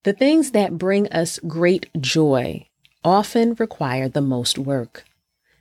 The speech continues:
I am reminded of this daily when I interact with my children. And they also remind me that just because something takes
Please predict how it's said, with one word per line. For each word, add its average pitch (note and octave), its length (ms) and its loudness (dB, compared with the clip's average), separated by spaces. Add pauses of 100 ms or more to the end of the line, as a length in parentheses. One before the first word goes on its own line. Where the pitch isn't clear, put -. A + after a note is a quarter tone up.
(240)
I G#3 120 4
am A#3 180 2
reminded G#3+ 520 4
of G#3 160 0
this A3 180 2
daily E3 680 2
when C#3 240 -6
I D3 160 0
interact D#3 540 0
with D#3 160 -2
my C3+ 200 -2
children. A#2 600 -6 (800)
And E3 160 0
they D3+ 200 4
also G3+ 380 2
remind C3 480 2
me A#2 260 0
that C#3+ 340 0
just D#3+ 360 0
because G#3 440 2
something C#3+ 460 -2
takes - 400 -2